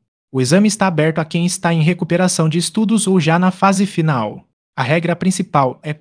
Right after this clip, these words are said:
inscrever-se dentro do período oficial e atender aos critérios de participação. Mesmo sem o diploma, ainda é possível usar o enem para obter certificação ou ingresso em uma faculdade por meio de políticas de cotas ou programas de acesso facilitado.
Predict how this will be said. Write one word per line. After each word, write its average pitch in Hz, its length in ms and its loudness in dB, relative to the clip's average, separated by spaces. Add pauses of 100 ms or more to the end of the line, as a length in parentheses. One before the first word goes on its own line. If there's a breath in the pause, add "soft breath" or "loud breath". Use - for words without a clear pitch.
inscrever-se 180 600 0
dentro 151 340 -2
do 165 100 -4
período 190 320 0
oficial 160 600 0
e 160 100 -2
atender 160 440 0
aos 170 140 -2
critérios 165 520 -2
de 156 120 -2
participação. 180 880 -4 (440)
Mesmo 123 240 2
sem 170 240 0
o 170 40 0
diploma, 185 540 0 (220 loud breath)
ainda 185 260 2
é 196 100 0
possível 208 440 -2
usar 175 260 2
o 135 80 0
enem 156 180 0
para 180 180 -2
obter 185 280 0
certificação 196 960 -2
ou 185 160 0
ingresso 160 380 2
em 156 80 0
uma 185 140 2
faculdade 156 600 0
por 170 180 -2
meio 160 260 2
de 170 100 -2
políticas 156 600 -2
de 175 120 -2
cotas 185 560 -2
ou 190 80 -2
programas 185 520 0
de 131 80 -2
acesso 131 420 -4
facilitado. 170 880 -2